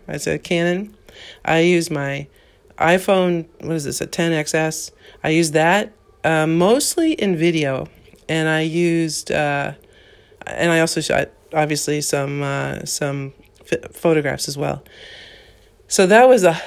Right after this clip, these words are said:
that was just amazing because it was spectacular out, up in, this is north of the Notch, way up near Canada.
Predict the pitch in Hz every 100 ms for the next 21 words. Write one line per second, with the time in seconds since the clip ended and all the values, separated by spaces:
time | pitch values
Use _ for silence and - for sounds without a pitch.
0 | - 202 220 220 202 - 180 175 165 147
1 | 143 135 147 170 156 151 147 - - 170
2 | 165 - - - - - 185 165 - 151
3 | 147 139 143 143 143 147 - 160 165 156
4 | 147 160 175 175 160 - 170 170 196 202
5 | 165 151 147 151 160 170 185 175 165 160
6 | 147 165 151 143 143